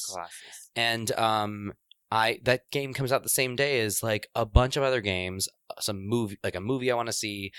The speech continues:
Speaker 2: the, the new season of Stranger Things. Like, it all happens on the same day. Like, October twenty-seventh is a crazy day.
Speaker 1: It's crazy.
Speaker 2: It's crazy. Um, and then, yeah,
Speaker 1: How
Speaker 2: this
Speaker 1: could they do this to you?
Speaker 2: Seriously, it's not fair.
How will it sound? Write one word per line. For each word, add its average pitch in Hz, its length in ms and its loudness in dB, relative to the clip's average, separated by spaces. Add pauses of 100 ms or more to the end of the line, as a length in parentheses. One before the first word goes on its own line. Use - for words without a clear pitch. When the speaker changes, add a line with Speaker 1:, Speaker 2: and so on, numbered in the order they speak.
(240)
Speaker 2:
the, 90 540 0 (160)
the 107 80 -2
new 110 180 -2
season 104 300 -2
of 92 60 -4
Stranger 104 320 -2
Things. 98 580 -4
Like, 104 260 -2
it 123 140 -4
all 135 100 4
happens 120 280 -2
on 95 60 -12
the 90 60 -12
same 71 240 -6
day. - 260 -8
Like, 101 160 -6 (140)
October 151 260 -2
twenty-seventh 120 460 0
is 95 100 -6
a 98 40 0
crazy 82 400 -6
day. - 220 -16 (340)
Speaker 1:
It's - 200 -12
crazy. - 580 0
Speaker 2:
It's - 100 -14
crazy. - 380 -2 (340)
Um, 123 300 0
and 143 100 0
then, 139 100 0
yeah, 117 120 0
Speaker 1:
How - 80 2
Speaker 2:
this 135 100 -4
Speaker 1:
could 123 140 -10
they 120 120 0
do 170 200 0
this - 320 -8
to 104 80 -12
you? 92 120 -10
Speaker 2:
Seriously, - 360 -4
it's 98 120 0
not 202 200 4
fair. 117 440 0